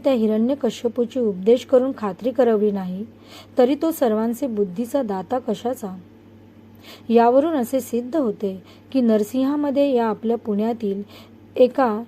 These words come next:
शेणपूजा रां-, रांडे इतकी अक्कल नव्हती,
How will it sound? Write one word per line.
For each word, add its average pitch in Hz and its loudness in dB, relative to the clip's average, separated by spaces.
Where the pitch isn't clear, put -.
शेणपूजा 262 0
रां-, 240 -6
रांडे 220 2
इतकी 269 0
अक्कल 226 2
नव्हती, 190 -6